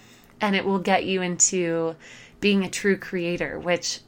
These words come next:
um, if you don't understand what I'm talking about when I say being a true creator, I'd love for you to read my book, and it's called The Era of the True Creator, because it is all about letting go of our old paradigms,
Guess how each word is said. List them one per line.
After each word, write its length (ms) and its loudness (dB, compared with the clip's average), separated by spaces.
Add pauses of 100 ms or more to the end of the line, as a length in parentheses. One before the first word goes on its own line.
um, 400 -4
if 240 -8
you 80 -4
don't 340 0
understand 600 -4
what 120 0
I'm 100 -4
talking 360 2
about 200 2
when 80 -4
I 100 -2
say 340 0
being 320 -2
a 60 -8
true 220 -6
creator, 640 -10 (680)
I'd 240 4
love 440 6
for 160 -4
you 180 0
to 220 -6
read 680 -2
my 220 -4
book, 440 2
and 140 -8
it's 160 -12
called 320 -2
The 240 -4
Era 440 0
of 220 -4
the 80 -6
True 280 -6
Creator, 720 -6 (540)
because 460 0
it 120 -4
is 180 -4 (100)
all 380 6
about 760 2 (400)
letting 440 4
go 220 6
of 140 2
our 120 6
old 280 2
paradigms, 880 -2